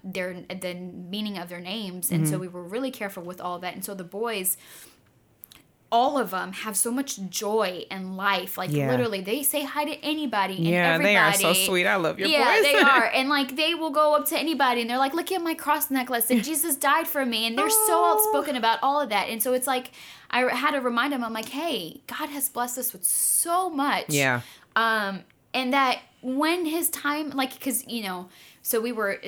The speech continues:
Speaker 1: Jordan's a lot more, like, into, like, details, and he's, like, thinking, you know, "Man, if, you know, you were really pregnant this month, and then so this next baby would be only two years younger than Ka-,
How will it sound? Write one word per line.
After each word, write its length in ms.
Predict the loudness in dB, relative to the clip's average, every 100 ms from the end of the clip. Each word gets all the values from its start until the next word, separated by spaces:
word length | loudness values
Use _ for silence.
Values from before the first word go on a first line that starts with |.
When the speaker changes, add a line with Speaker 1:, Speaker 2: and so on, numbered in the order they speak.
| -6
Speaker 1:
Jordan's 360 | -4 -4 -4
a 40 | -6
lot 400 | -6 -6 -6 -8
more, 200 | -14 -14
like, 380 | -12 -14 -14 -12
into, 260 | -10 -8
like, 240 | -10 -14 -14
details, 540 | -14 -12 -10 -8 -8
and 120 | -10
he's, 180 | -10 -8
like, 180 | -8 -8
thinking, 400 | -12 -14 -10 -10
you 80 | -10
know, 160 | -12 -10
"Man, 380 | -8 -6 -6
if, 180 | -8 -10 -12 -18 -12
you 80 | -6
know, 180 | -6 -6
you 200 | -6 -6
were 180 | -4 -2
really 240 | -2 -4
pregnant 400 | -8 -8 -8 -8
this 240 | -4 -2
month, 380 | 0 -2 -2 -4
and 240 | -6 -6 -10 -18 -20 -10
then 180 | -6 -2
so 180 | -2
this 220 | -2 -2 -2
next 260 | -4 -4
baby 240 | 0 0 0
would 220 | -4 -4
be 160 | -2
only 240 | -4 -4 -8
two 220 | -4 -4
years 680 | -2 0 2 2 2 -2 -4
younger 300 | -4 -6 -8
than 180 | -8
Ka-, 320 | -8 0 2